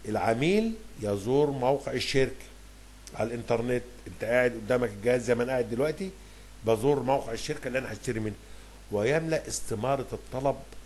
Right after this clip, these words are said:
من خلال جهاز الكمبيوتر، ماشي، و-، ويبعتها للبائع، ويبعثها للبائع، ويسوي مدفوعاته النقدية إلكترونية، ماشي،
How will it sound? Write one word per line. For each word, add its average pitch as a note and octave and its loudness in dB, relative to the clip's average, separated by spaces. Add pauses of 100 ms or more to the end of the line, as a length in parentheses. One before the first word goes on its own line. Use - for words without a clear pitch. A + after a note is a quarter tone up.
(120)
من F#2+ -6 (100)
خلال A#2 -2
جهاز A2 -2
الكمبيوتر، G#2 0 (800)
ماشي، A2 2 (880)
و-، G#2+ 2 (140)
ويبعتها D3 2
للبائع، A2 2
ويبعثها G#2+ 4
للبائع، A2+ 2 (160)
ويسوي A2 2
مدفوعاته C#3 0
النقدية B2+ -2
إلكترونية، G2+ -6 (840)
ماشي، F3 6